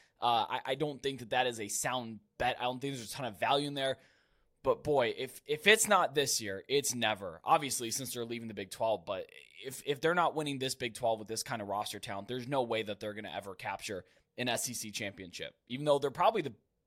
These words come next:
better positioned of the two to do so in terms of spending. Um, yeah,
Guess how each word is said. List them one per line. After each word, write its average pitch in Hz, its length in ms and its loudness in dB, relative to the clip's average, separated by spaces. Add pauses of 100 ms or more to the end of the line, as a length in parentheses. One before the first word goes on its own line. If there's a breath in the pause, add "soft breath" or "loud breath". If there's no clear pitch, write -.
(340)
better 139 260 2
positioned 208 480 -4
of 208 100 -8
the 220 80 -12
two 247 280 -4 (520)
to 151 80 -6
do 175 120 -2
so 226 220 0
in 208 60 -6
terms 165 260 -6
of 123 60 -2
spending. 170 560 0 (560 soft breath)
Um, 110 380 0 (720)
yeah, 95 160 2